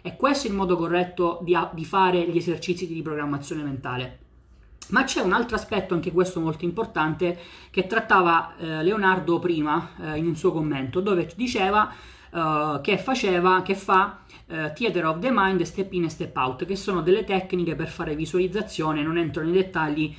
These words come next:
sono spiegate anche in psicocibernetica. Qual è il punto? Che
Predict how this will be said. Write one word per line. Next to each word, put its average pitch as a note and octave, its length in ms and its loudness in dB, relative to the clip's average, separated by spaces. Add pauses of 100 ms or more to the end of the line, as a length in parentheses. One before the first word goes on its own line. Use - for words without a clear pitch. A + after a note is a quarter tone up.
(260)
sono E3+ 260 -2
spiegate D#3 500 2
anche C#3+ 300 -2
in D3 120 -2
psicocibernetica. C3 1120 -6 (840)
Qual C#4+ 200 6
è B3+ 80 2
il G3 140 4
punto? C3+ 440 -6
Che G3+ 260 -2